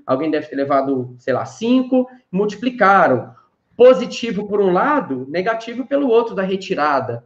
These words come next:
né? Então, eu acho que é nessa hora que a gente tem que valorizar muito a questão da pesquisa científica. É, valorizar a biotecnologia,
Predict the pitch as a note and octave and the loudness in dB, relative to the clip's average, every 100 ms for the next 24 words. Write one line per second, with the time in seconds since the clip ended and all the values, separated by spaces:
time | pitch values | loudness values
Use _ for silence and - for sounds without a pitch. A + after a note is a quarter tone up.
0 | _ C3 F3 B3 C4+ - _ - D#3+ A#3+ | _ -2 0 0 -4 -12 _ -12 -4 -2
1 | A#3+ B3 A3+ A3 - A3 B3+ - G#3+ A3 | 0 0 0 0 0 -4 -4 -2 -2 -2
2 | G#3+ G#3+ G#3+ G#3 G3 G3+ F#3+ F#3 F3 E3 | -4 -10 -8 -6 -2 -2 -2 0 -2 0
3 | G#3+ A3 G#3+ G3+ G#3 A3 G#3+ G#3 A3 A3+ | -2 -2 -8 -6 -4 -2 -2 -4 -4 -10
4 | F#3+ D#3+ C#3 - F#2+ - _ _ _ _ | -10 -4 -4 -4 -12 -12 _ _ _ _
5 | _ - D3 E3 F3 F#3 D3 G#3 A3+ F#3 | _ 0 2 4 4 4 4 4 4 2
6 | G3+ G3+ F#3+ F3+ E3+ D3+ C3+ D#3 D3 D3 | 2 0 -2 0 0 -2 -4 0 0 0